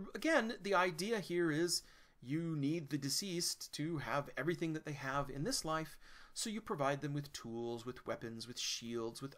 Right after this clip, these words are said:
armor. You can see there are greaves and helmets and swords and shields up on the walls, even axes and everyday objects. So these are things that you would provide for the deceased into the afterlife. On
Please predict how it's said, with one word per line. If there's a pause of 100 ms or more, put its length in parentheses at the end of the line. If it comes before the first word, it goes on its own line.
(120)
armor. (260)
You
can
see
there
are
greaves
and
helmets
and
swords
and (300)
shields
up
on
the
walls, (340)
even (100)
axes
and (180)
everyday
objects. (300)
So
these
are
things
that
you
would
provide (320)
for
the
deceased
into
the
afterlife. (680)
On